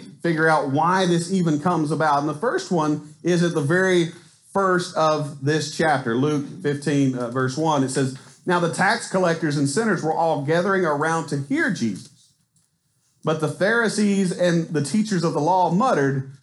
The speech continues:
"This man welcomes sinners and eats with them." You see the problem. Do you hear the echoes from Jordan's sermon last week? There's an issue here because Jesus is hanging out with these sinners.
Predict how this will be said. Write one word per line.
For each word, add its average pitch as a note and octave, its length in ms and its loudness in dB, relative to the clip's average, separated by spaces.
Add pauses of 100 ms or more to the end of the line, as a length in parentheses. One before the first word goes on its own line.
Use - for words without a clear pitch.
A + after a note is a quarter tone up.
(200)
"This G3+ 440 -2
man F#3+ 460 4
welcomes F3 500 0
sinners B2+ 720 0 (460)
and B2+ 160 0
eats F3+ 360 0
with B2+ 200 0
them." A#2+ 340 -4 (1000)
You - 80 -6
see C#3+ 140 0
the B2+ 100 0
problem. B2+ 480 -2
Do G2 80 -4
you A#2 80 -2
hear D3 140 0
the C3+ 120 -2
echoes D3 440 0
from A#2+ 160 -2
Jordan's C#3+ 420 0
sermon B2+ 320 0
last E3+ 320 0
week? G2+ 220 -4 (640)
There's C3+ 220 2
an C#3 80 4
issue E3+ 440 2
here B2 220 0
because B2 320 -2
Jesus D3+ 420 0
is B2+ 140 -4
hanging C3+ 300 2
out C3 160 0
with B2 100 -6
these B2 160 -2
sinners. E3+ 480 -2